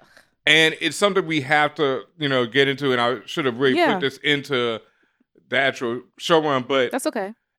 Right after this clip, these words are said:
Speaker 1: is the M C U a military propaganda tool? Not in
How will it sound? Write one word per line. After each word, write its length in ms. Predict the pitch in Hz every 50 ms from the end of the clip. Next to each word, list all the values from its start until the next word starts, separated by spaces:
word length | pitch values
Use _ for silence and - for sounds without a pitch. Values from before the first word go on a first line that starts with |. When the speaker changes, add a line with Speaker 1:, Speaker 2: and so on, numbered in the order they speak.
| _ _
Speaker 1:
is 320 | 196 214 240 247 226 196
the 180 | 180 214 208 -
M 220 | 185 202 202 196
C 200 | - - - 196
U 680 | 170 143 135 143 175 190 180 170 165 151 143 139 135 - - _ _ _ _ _ _ _ _ _ _ _ _ _ _ _ _ _ _ _ _ _ _ _ _ _ _ _ _ _ _
a 180 | 151 143 143 143
military 540 | 143 139 156 165 165 160 160 - 160 139 135
propaganda 560 | 131 147 151 139 139 143 127 139 135 123 127
tool? 360 | 123 - 156 147 131 127 127 113
Not 580 | 110 120 131 156 175 190 208 220 214 - - - - _ _ -
in 500 | 165 165 170 170 165 165 160 156 156